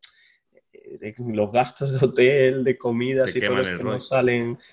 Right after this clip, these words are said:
Speaker 1: no salen las cuentas.
Speaker 2: Ya,
Speaker 1: Por
Speaker 2: ya, ya.
Speaker 1: mucho que tú las hagas, no salen las cuentas. Y me hace mucha gracia también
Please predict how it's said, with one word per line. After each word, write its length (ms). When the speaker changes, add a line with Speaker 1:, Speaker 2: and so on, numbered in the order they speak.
Speaker 1:
no 180
salen 280
las 160
cuentas. 400
Speaker 2:
Ya, 140
Speaker 1:
Por 100
Speaker 2:
ya, 60
ya. 20
Speaker 1:
mucho 280
que 120
tú 120
las 220
hagas, 220
no 100
salen 200
las 140
cuentas. 300
Y 40
me 80
hace 100
mucha 200
gracia 140
también 280